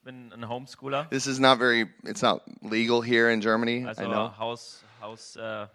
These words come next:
Speaker 1: Lehre.
Speaker 2: I was, I was
Speaker 1: Ist nicht,
Speaker 2: homeschooled.
Speaker 1: ist nicht legal in Deutschland.
Speaker 2: Yeah.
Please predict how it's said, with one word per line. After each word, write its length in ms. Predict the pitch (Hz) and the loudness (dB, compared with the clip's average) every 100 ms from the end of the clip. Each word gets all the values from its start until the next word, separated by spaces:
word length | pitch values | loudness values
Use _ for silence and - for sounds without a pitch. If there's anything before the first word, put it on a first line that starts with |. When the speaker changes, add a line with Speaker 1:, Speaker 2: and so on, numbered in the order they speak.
| 101 | _
Speaker 1:
Lehre. 380 | 98 101 104 104 131 | -20 -18 -20 -2 2
Speaker 2:
I 60 | |
was, 300 | 139 139 123 - | 4 4 0 -6
I 120 | - 131 | 0 4
was 140 | 127 117 - | 4 2 -2
Speaker 1:
Ist 40 | |
nicht, 80 | 135 | 4
Speaker 2:
homeschooled. 840 | 160 170 - - 147 147 147 143 | 4 4 -2 -2 2 4 4 0
Speaker 1:
ist 40 | 151 | -6
nicht 120 | - - 127 | -16 -18 -16
legal 340 | 127 120 123 | -6 -4 -4
in 120 | 123 | -6
Deutschland. 340 | 117 - 90 95 | -8 -8 -4 -2
Speaker 2:
Yeah. 220 | 78 | -2